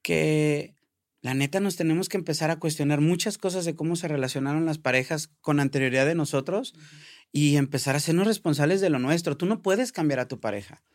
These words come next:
Speaker 1: pero sí puedes cambiar la percepción que tienes de la pareja, porque al final del día le estás cobrando a tu pareja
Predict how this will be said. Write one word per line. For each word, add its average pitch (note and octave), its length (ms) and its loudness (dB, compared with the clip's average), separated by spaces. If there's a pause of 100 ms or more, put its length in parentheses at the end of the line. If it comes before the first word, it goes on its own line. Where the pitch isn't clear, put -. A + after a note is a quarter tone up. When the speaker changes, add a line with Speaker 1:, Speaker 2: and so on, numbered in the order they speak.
(420)
Speaker 1:
pero D3 160 4
sí D#3+ 100 -2
puedes F#3 300 0
cambiar D#3 260 4
la D#3+ 140 2
percepción D3+ 520 -2
que D3+ 120 0
tienes D#3+ 360 4
de F3+ 80 -2
la C3+ 140 -2
pareja, D#3 360 0
porque C3 240 -6
al B2 60 -2
final C3+ 300 0
del G3+ 160 0
día G3 240 0 (340)
le - 120 0
estás F3+ 260 -2
cobrando G3+ 400 2
a F3+ 80 0
tu D#3+ 140 -6
pareja D#3 440 2